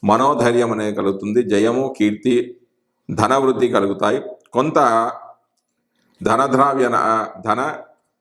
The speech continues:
ద్రవ్య నాశనం జరుగుతుంది, కొంచెం నష్టము, కొంతవరకు రాజవిరోధం, సౌందర్య లోపం అంటే ముఖంలో కళ్ళ తప్పడం అనేది కొంచెం జరుగుతుంది. ఇందులో ఎక్కువగా శుభ ఫలితాలు ఎక్కువగా జరుగుతాయి,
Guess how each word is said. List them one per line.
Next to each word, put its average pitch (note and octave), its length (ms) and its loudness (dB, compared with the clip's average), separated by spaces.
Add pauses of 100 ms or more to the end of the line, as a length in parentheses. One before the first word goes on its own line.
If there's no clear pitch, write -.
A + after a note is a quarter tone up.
(1300)
ద్రవ్య A#2+ 380 4
నాశనం A2+ 460 0
జరుగుతుంది, G#2+ 460 0
కొంచెం A#2 400 -2
నష్టము, A2 540 -4 (120)
కొంతవరకు A#2+ 840 0
రాజవిరోధం, G#2 760 0 (1300)
సౌందర్య D3+ 580 2
లోపం A#2+ 320 -2
అంటే A2 280 -6
ముఖంలో A#2 540 -2
కళ్ళ A2+ 240 -4
తప్పడం G#2 400 -2
అనేది G#2 220 -6
కొంచెం G2 300 -4
జరుగుతుంది. G2 640 -2 (1200)
ఇందులో E3 360 4
ఎక్కువగా C#3 720 0 (640)
శుభ B2 320 0
ఫలితాలు B2 300 -2
ఎక్కువగా G#2+ 380 -2
జరుగుతాయి, G#2 460 -2